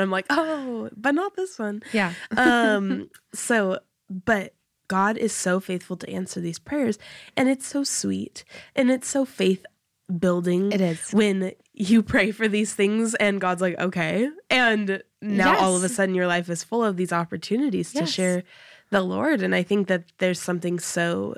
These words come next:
Speaker 1: so sweet in that.
Speaker 2: Yeah. We do not have because we do not ask.
Speaker 1: Yeah.
Speaker 2: Like, any of these things that he has promised us, that he has provided for, that he has, you know, guaranteed. <laughs>
Speaker 1: Yeah.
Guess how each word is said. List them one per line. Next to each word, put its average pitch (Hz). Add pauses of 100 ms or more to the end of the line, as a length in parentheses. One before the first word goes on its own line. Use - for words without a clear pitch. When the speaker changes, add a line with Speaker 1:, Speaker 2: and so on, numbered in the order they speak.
(120)
Speaker 1:
so 175
sweet - (100)
in -
that. -
Speaker 2:
Yeah. 277 (180)
We 233
do 233
not 294
have 247
because 220
we 214
do 202
not 202
ask. -
Speaker 1:
Yeah. 185
Speaker 2:
Like, 208 (440)
any 285
of 277
these 240
things 214
that -
he -
has 226
promised 190
us, 220
that -
he 208
has 190 (460)
provided 196
for, 220
that 220
he 190
has, 185 (260)
you 214
know, 196 (840)
guaranteed. 240 (120)
<laughs> -
Speaker 1:
Yeah. 180